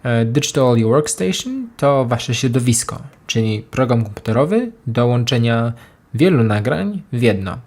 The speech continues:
podczas procesu miksowania. Mm, co możemy robić w dawie? E, komponować, nagrywać, edytować, e, miksować, pracować z wideo. Mm, po prawej zamieściłem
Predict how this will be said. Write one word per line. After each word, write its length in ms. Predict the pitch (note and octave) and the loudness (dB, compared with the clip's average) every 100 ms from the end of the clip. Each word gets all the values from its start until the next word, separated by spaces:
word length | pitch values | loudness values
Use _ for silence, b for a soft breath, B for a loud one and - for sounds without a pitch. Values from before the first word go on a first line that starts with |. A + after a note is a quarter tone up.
| _ | _
podczas 400 | D3 D3 C3+ A#2+ | -4 -2 -4 -6
procesu 400 | - A2+ A2+ - | -4 -4 -2 -2
miksowania. 580 | G#2+ G2+ G#2+ F#2+ F#2+ - - _ _ _ _ _ - | -4 -4 -6 -6 -8 -12 -18 _ _ _ _ _ -6
Mm, 380 | A2+ A2+ A2 A2 | -4 -2 -2 -2
co 140 | C#3 | 0
możemy 300 | B2 G#2+ A2 | 2 2 2
robić 240 | C#3+ E3 | 2 0
w 60 | - | -2
dawie? 440 | D#3+ E3 F#3 G#3+ G3+ B B B B B B _ - | 0 0 0 -2 -6 B B B B B B _ -8
E, 400 | A#2+ A#2+ A#2+ A#2+ | -6 -4 -6 -4
komponować, 760 | A#2 A2 C#3+ F3+ E3+ D#3 - B2 | -4 -2 0 2 2 0 -4 -4
nagrywać, 760 | A#2 B2+ A#2+ A#2+ A#2 - - | -2 0 0 -2 -2 -8 -6
edytować, 840 | A#2 A2 A#2+ G#2+ G#2+ - - - - | 0 2 2 2 0 -4 -12 -14 -12
e, 180 | G#2 G#2 | -10 -6
miksować, 560 | G#2 - A#2 G#2+ G2+ - | -6 -4 -4 -4 -6 -8
pracować 480 | - - G2+ G2 | -10 -4 -2 -2
z 60 | G#2 | -4
wideo. 400 | A#2 C3+ C#3+ C#3+ C3+ - _ _ _ _ _ - | -2 0 0 -2 -6 -12 _ _ _ _ _ -6
Mm, 200 | A#2+ A#2+ | -2 0
po 100 | A#2 | 0
prawej 300 | A#2+ D3+ D3+ | 2 4 6
zamieściłem 760 | C3 C3 A#2 - C3 B2 B2 | 4 2 0 0 0 2 2